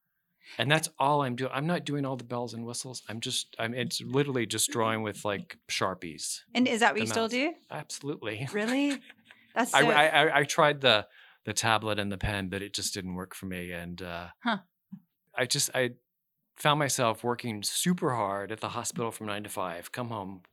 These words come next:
Speaker 1: walk the dog. And then I was doing these amazing assignments from five o'clock to midnight.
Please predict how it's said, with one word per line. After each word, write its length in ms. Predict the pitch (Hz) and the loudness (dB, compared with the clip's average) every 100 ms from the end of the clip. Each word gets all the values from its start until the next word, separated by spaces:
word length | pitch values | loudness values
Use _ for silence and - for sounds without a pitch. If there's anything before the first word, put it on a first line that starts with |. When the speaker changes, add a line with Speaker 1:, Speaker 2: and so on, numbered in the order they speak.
| _ _ | _ _
Speaker 1:
walk 200 | 117 123 - | -2 -2 -2
the 60 | |
dog. 340 | 98 90 85 - _ _ _ _ _ 110 | -8 -6 -6 -10 _ _ _ _ _ -8
And 100 | 113 | -4
then 80 | |
I 60 | 110 | -4
was 160 | 107 - | -4 -6
doing 240 | 117 107 | -6 -6
these 240 | 101 95 - _ - | -8 -10 -12 _ -12
amazing 560 | 120 147 160 180 160 | -8 -8 -6 -8 -8
assignments 640 | 120 - 139 147 95 95 - | -8 -8 -6 -6 -6 -10 -14
from 440 | _ - 104 98 95 _ _ _ _ _ _ _ | _ -6 -4 -6 -10 _ _ _ _ _ _ _
five 260 | - 98 98 | -6 -4 -4
o'clock 380 | 113 - 104 - | -6 -4 -4 -6
to 80 | 107 | -8
midnight. 680 | 120 143 95 85 85 - | -8 -6 -8 -8 -10 -16